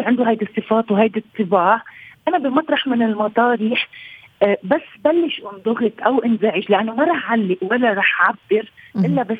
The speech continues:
Speaker 1: يبلش يحسسني إنه هيدا ال-، ال-، الأسلوب والنمط أصبح ضاغط.
Speaker 2: نعم.
Speaker 1: بس بدي بلش أعبر، ما بقدر دغري انطلق من فكرة إنه، آه، أنت عم تأذيني وأنت عم بتغلط معي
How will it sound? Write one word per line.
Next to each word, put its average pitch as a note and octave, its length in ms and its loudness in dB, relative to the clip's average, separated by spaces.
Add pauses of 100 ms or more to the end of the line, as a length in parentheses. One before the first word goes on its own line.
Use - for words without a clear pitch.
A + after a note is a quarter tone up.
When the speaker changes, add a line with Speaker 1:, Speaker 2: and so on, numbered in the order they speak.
Speaker 1:
يبلش A#3+ 440 0
يحسسني A#3 640 -2
إنه G3 160 4
هيدا A3+ 320 4
ال-، G3 100 -8 (400)
ال-، F#3 200 4
الأسلوب G3+ 680 0
والنمط A#3 480 0 (240)
أصبح C4+ 640 -4 (360)
ضاغط. G3 280 2 (540)
Speaker 2:
نعم. D3 220 -6
Speaker 1:
بس - 320 -4
بدي E4+ 120 -2
بلش D#4+ 420 0
أعبر، A#3 420 -6 (340)
ما D4+ 220 -2
بقدر F3 480 -8 (340)
دغري A#3 580 0
انطلق A3+ 440 0
من G3 180 -6
فكرة F#3+ 380 -8 (140)
إنه، G#3 380 0 (360)
آه، F#3+ 220 2
أنت D4 180 0
عم - 220 -6
تأذيني G#3+ 420 -6
وأنت A#3 220 0
عم A3 140 2
بتغلط A#3+ 640 0
معي A#3+ 400 0